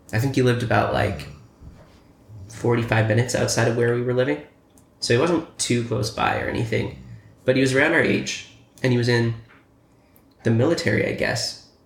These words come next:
um, at one of the military bases, like, outside of where we lived. And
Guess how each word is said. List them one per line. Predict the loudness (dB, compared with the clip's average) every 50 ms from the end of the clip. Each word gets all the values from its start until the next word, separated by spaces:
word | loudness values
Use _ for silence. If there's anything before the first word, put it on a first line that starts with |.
| _ -4
um, | -2 0 0 2 2
at | 2 2 2
one | 2 2
of | 2
the | 2
military | 2 2 2 2 2 2 0 0 0 0
bases, | -2 -4 -4 -2 -2 -2 -2 -2 -2 -4 -2 -2
like, | -4 -4 -4 -4
outside | -4 -2 -2 -2 0 0 0 0
of | 0 0
where | 0 0 0
we | 0
lived. | 2 2 0 0 -2 -6 -10 -12 -18 _ _ -18 -16 -16 -14 -14 -14 -14 -12 -14 -14 -14 -18 _ _ -20 -20 _ -20 -10 -2
And | 0 2 4 2 2 0 -4